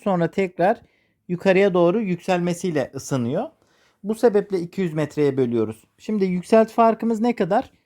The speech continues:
Altı yüz metre ve sıfır metre. Yani yükselti farkımız altı yüz metredir. Altı yüz bölü iki yüz artı gerçek sıcaklığımız yani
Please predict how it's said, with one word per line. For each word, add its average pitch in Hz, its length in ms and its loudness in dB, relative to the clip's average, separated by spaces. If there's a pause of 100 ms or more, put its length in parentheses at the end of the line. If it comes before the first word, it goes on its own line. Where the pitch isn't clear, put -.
(800)
Altı 196 340 2
yüz 196 120 0
metre 190 500 0
ve 208 200 2
sıfır 190 340 0
metre. 123 340 0
Yani 165 320 2
yükselti 185 440 0
farkımız 175 680 0
altı 160 320 0
yüz 147 100 -2
metredir. 117 640 -4 (280)
Altı 185 360 0
yüz 190 160 -2 (160)
bölü 151 400 2 (380)
iki 143 240 -6
yüz 214 360 0 (1400)
artı 190 560 2 (600)
gerçek 190 380 0
sıcaklığımız 139 760 0
yani 175 440 0